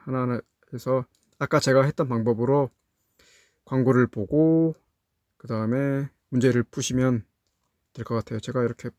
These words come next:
딱 보니까 이렇게 칠 일당 이렇게 일 일 뒤에 시청이 가능합니다. 이렇게 뜨거든요. 그러면 내일 하시면 됩니다. 예, 제가 뷰옥과 마찬가지로 제가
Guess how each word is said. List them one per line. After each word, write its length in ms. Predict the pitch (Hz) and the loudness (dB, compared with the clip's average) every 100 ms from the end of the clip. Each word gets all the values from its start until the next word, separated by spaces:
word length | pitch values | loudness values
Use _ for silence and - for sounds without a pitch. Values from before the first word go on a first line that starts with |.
| - | -18
딱 140 | - | -18
보니까 400 | - 113 107 127 | -8 -6 -4 -4
이렇게 420 | 120 - 113 107 101 _ _ _ _ _ _ _ _ _ _ _ _ - | -4 -6 -6 -6 -8 _ _ _ _ _ _ _ _ _ _ _ _ -8
칠 200 | 151 151 | -4 0
일당 360 | 151 143 143 | 0 0 -4
이렇게 200 | 117 107 | -6 -6
일 160 | 113 113 | -4 2
일 120 | 135 | 2
뒤에 200 | 127 135 | 4 4
시청이 300 | 120 - 127 | 4 -2 -4
가능합니다. 420 | 113 117 110 107 | -4 -4 -4 -4
이렇게 460 | 107 - 113 104 98 - _ - | -4 -6 -8 -8 -10 -16 _ -6
뜨거든요. 480 | 139 127 113 113 110 - _ - _ - | -4 -2 -2 -2 -4 -10 _ -20 _ -8
그러면 640 | 123 117 139 151 151 139 _ _ _ _ | -2 2 2 2 0 -2 _ _ _ _
내일 560 | 233 131 139 139 107 101 _ | -2 4 6 6 4 -4 _
하시면 360 | 117 - 127 | -12 -6 -4
됩니다. 340 | 107 101 107 - - - - - - | -4 -6 -8 -12 -16 -16 -16 -10 -4
예, 120 | 123 | -2
제가 200 | 127 127 | 0 0
뷰옥과 400 | - 165 190 - | 4 6 6 4
마찬가지로 800 | 139 120 139 139 120 127 135 123 | -2 -2 0 0 0 2 2 0
제가 720 | 107 110 110 113 117 110 98 | -2 -6 -4 -2 -2 -4 -6